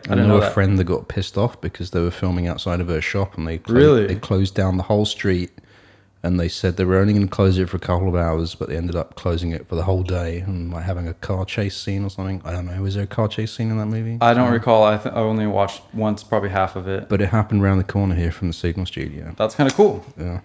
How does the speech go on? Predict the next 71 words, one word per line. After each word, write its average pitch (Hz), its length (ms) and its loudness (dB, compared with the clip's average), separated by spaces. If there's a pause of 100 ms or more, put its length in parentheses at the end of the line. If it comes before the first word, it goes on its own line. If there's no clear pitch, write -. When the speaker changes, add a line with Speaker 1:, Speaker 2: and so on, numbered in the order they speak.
Speaker 2:
so - 160 -20
there 90 120 -14
you 80 60 -16
go. 101 40 -14
Speaker 1:
Right 120 180 0
out 143 100 0
in 135 100 0
these 123 140 -4
streets. - 480 -8 (220)
Speaker 2:
Right 95 120 -2
out 107 180 0
in 107 60 2
these 104 120 0
streets, - 360 -6
Fifty - 280 -6
Shades 92 300 -6
of 95 60 -10
Grey. 87 220 -6 (260)
Speaker 1:
That's 113 180 -8
cool. 139 320 -2 (380)
Well, 123 260 0
Speaker 2:
Yeah. 131 60 2
Speaker 1:
I - 20 4
guess 139 160 4
she 175 100 -2
was, 160 140 2
so - 240 0
she 147 120 0
was 139 120 2
friends 151 260 2
with 147 140 0
the 123 140 -2
author 123 360 2
of 92 100 -2
that. - 300 -4
Speaker 2:
Yeah. 98 280 -2 (280)
Speaker 1:
Um, 110 360 2
I 120 60 2
guess 160 120 0
she, - 180 -2
she 170 140 0
knows 180 200 2
a 170 40 -2
couple 165 220 -4
of 147 60 -2
cool 156 160 0
people. 180 200 -4
She's 117 160 -4
worked 127 200 -2
with 127 140 -2
Ed 117 100 -2
Sheeran. 139 480 -2 (140)
Speaker 2:
Yeah. 98 180 2 (460)
Speaker 1:
Um, 104 440 -2
I 107 60 -6
don't 143 80 0
know, 143 60 0
some 120 160 2
big 120 140 4
names 127 260 2
like 110 180 -2
that, 104 140 2
and 101 300 -4
just - 140 -18
kind 123 160 0
of 104 80 -4
casually 113 500 2
knows 110 240 -2
these 107 100 -8
people. 104 260 -4
Adele. 104 520 -2